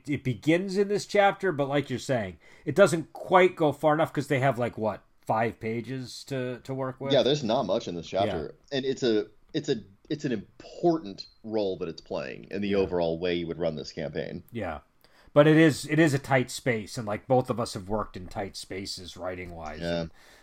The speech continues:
Speaker 1: um, I think they do a, I, they, they do do a good job with the space that,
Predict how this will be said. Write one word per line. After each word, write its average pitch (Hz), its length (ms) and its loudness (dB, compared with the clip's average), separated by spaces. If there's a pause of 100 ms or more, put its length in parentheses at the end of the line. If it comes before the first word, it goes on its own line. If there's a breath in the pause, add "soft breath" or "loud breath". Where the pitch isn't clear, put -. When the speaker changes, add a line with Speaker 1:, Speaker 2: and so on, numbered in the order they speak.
(140 soft breath)
Speaker 1:
um, 85 460 -8 (140 soft breath)
I 127 120 -2
think 170 160 4
they 175 100 10
do 147 220 8
a, 131 80 8
I, 123 320 0
they, 147 420 0
they 160 100 0
do 185 280 6
do 165 160 10
a 147 40 8
good 135 220 8
job 135 340 8
with 123 100 -8
the - 80 -8
space 127 420 0
that, 107 140 -10